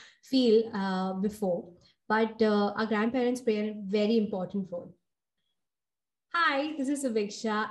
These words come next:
and welcome to another episode of Not So Box. Uh,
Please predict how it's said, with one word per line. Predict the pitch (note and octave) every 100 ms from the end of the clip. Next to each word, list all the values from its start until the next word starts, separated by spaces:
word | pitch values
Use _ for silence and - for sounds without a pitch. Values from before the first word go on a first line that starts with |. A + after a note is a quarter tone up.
| A3
and | G#3 G#3 G#3+ G#3+
welcome | G#3+ B3+ D4 C#4+
to | C4
another | A3+ G3 G3+
episode | G3 F#3 - G3 F#3+ F#3
of | F#3+
Not | G3+ G3 -
So | B3+
Box. | G3 F3+ B3+ - - _ - - _ - -
Uh, | G#3+ G#3 G3+ G3+